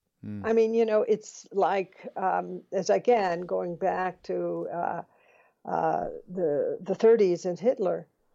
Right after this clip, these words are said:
Speaker 2: where, um, suddenly people had introjected Hitler's psyche, and it had become normal for them. Or, uh,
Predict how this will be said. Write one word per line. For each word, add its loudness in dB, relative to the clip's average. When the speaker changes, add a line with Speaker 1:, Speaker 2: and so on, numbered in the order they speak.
Speaker 2:
where, 4
um, -2
suddenly 0
people 2
had -2
introjected 0
Hitler's 2
psyche, -4
and 0
it 2
had -4
become -4
normal 0
for -6
them. -12
Or, 6
uh, 0